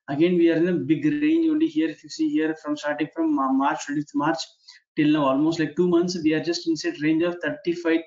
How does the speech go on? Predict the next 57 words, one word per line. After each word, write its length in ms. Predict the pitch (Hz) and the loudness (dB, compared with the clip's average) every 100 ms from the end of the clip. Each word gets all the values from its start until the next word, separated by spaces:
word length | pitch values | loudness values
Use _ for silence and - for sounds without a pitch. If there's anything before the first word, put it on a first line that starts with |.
| - | -4
thirty-three 260 | 151 160 165 | -2 2 2
thousand 180 | 156 160 | 2 2
three 120 | 165 | 2
hundred 220 | 185 220 - - _ - | 2 -4 -10 -20 _ -2
and 180 | 151 156 | 2 2
here 160 | 190 | 2
thirty-two 320 | 156 147 156 | 0 -2 -4
thousand 340 | 165 165 214 349 - | 0 2 2 -2 -6
seven 280 | - 147 147 | -8 -4 -2
six 140 | 147 | -2
hundred. 240 | 147 127 117 - _ - | -2 -4 -6 -16 _ -8
Some 200 | 117 135 | -4 0
thousand 320 | 175 190 190 | 0 0 2
points 300 | 196 196 165 | 0 0 0
range, 320 | 156 175 165 | 2 2 0
the 80 | 151 | 0
pivot 260 | 147 156 170 | 0 2 2
point 160 | 170 | 2
is 140 | 165 156 | 2 0
moving, 360 | 151 208 233 - | 2 0 -4 -4
and 160 | 147 143 | 0 2
we 140 | 147 | 2
are 40 | 151 | 2
not 220 | 175 170 - - 147 | 0 -2 -12 -14 -4
getting 220 | 151 175 | 0 2
into 160 | 175 - | 2 2
any 260 | 156 202 170 | 2 2 2
range 360 | 139 160 170 | 2 4 2
as 200 | - - | 0 -6
of 80 | 151 - | -6 -2
now 240 | 277 - - - _ - | -2 -2 -14 -20 _ -4
in 100 | 151 | 0
the 120 | 175 | 2
Bank 280 | 127 135 139 | 2 0 0
Nifty 200 | 123 135 | -2 -4
also. 320 | 117 - - _ _ _ _ | -6 -8 -16 _ _ _ _
So 440 | - 127 120 - | -4 -2 -2 -6
the 80 | 139 | -6
sebi 360 | 135 151 175 180 | -2 0 2 4
rule, 320 | 190 208 - | 4 2 0
uh, 280 | 160 147 143 | 2 2 2
this 100 | 147 | 0
is 60 | |
one 140 | 139 160 | 2 2
of 100 | 160 | 2
the 60 | |
reason 300 | 151 151 175 175 | 2 2 0 -2
possibly. 440 | 147 147 180 - | -4 -6 -6 -6
Also, 280 | - 147 147 | -8 -8 -4
this 100 | 139 | -4
is 100 | 147 | -2
one 180 | 139 156 | 0 2
of 100 | 147 | 0
the 80 | 139 | 0
reason, 240 | 139 139 | 0 2
main 220 | 156 175 | 4 4
reason 360 | 165 156 214 | 2 0 0